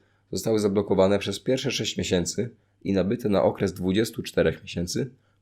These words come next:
podczas gdy tokeny doradców zostały zablokowane na dwa miesiące, a następnie w pełni zwolnione. Co więcej, platforma Engine w swojej ofercie posiada również gorący portfel kryptowalutowy, portfel Engine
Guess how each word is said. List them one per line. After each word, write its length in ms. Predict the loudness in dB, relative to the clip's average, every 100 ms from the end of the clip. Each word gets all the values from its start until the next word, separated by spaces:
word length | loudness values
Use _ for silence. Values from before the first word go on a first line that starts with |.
| _
podczas 420 | -2 0 0 0
gdy 120 | -2 0
tokeny 380 | 0 2 4
doradców 440 | 6 6 4 2 -2
zostały 320 | 0 2 2
zablokowane 500 | 2 2 2 4 6
na 80 | 4
dwa 160 | 4
miesiące, 540 | 2 2 0 -2 -6 -6 _ _ -4
a 100 | 0
następnie 340 | 0 0 -2
w 100 | -2
pełni 380 | -6 4 6 6
zwolnione. 560 | 4 2 2 2 0 -4 -10 _ _ -18 -2
Co 200 | 2 6
więcej, 500 | 4 2 0 0 -2 -10 _ _ _
platforma 540 | -2 -2 0 0 0 0
Engine 460 | 0 2 0 -2 -4 -8 _
w 100 | -6
swojej 300 | 4 6 6
ofercie 480 | 4 2 0 0
posiada 340 | -4 -2 0 0
również 300 | 0 -2 0
gorący 460 | 4 4 4 0
portfel 420 | -2 -2 -2 -2 -2
kryptowalutowy, 840 | -2 -6 2 4 4 4 0 0 -8 _ _ _ _
portfel 380 | -2 0 2 2
Engine 500 | 4 2 2 2 0